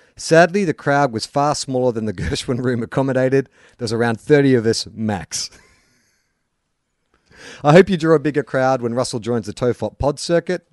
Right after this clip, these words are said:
and I'll be there. Keep up the free two friends having a conversation.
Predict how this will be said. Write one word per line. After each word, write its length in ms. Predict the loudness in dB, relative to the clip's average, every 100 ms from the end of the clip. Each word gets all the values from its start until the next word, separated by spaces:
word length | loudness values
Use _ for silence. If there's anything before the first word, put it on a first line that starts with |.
| -8
and 100 | -4
I'll 140 | -2
be 220 | -2 -2
there. 320 | -4 -8 -12 -16 _ _ _
Keep 180 | 0 4
up 220 | 2 0 _ _
the 220 | -6 -4
free 380 | -4 -2 0 0
two 160 | -2 -4
friends 240 | -4 -6
having 160 | -6 -6
a 60 |
conversation. 840 | -6 -6 -4 -2 -2 -2 -6 -6